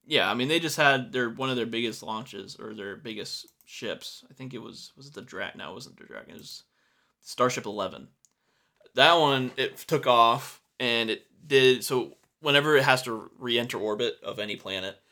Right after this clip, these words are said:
it would have to f-, go straight down, and then it'd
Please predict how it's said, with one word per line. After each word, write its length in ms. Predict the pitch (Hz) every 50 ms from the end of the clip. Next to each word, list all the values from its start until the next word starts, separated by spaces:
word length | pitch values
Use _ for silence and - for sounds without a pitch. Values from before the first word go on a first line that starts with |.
| _ _ _ -
it 40 | 120
would 100 | 117 120
have 300 | 131 123 120 117 - -
to 120 | 117 104
f-, 120 | 90 - - _ _ _ - - - - -
go 160 | 139 123 127
straight 320 | 127 - - 139 139 - -
down, 300 | 113 101 104 98 113 135 -
and 80 | - 123
then 140 | 117 107
it'd 200 | 104 101 - _